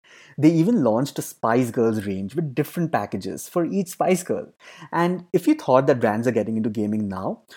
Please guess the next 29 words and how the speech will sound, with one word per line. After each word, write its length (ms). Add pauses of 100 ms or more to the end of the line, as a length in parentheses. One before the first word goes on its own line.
(160)
Chupa 280
Chups 180
did 140
it 100
way 220
back 240
in 160
nineteen 300
ninety-two 340
with 260
a 40
game 280
called 200
Zool. 420 (500)
In 140
nineteen 240
ninety-five, 640 (220)
it 160
made 160
history 580 (180)
as 140
the 80
first 500
lollipop 500
to 200
ever 220
go 120
into 200
space. 480